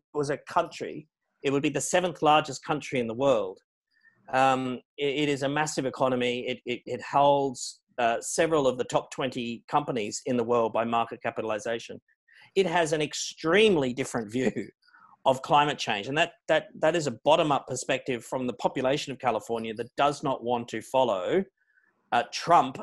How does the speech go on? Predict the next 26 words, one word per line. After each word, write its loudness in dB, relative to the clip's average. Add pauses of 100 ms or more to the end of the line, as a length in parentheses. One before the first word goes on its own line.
(140)
and 0
that 2
view 0
of -4
the -2
world 0
on -4
climate -4
change. -12 (300)
So 4
there 4
are, 8
there 2
can, 0 (120)
there, 0
you -6
can -4
accommodate 2
quite 0
radically 0
different -6
views -2 (320)
at -2
both 4
the -8
state 0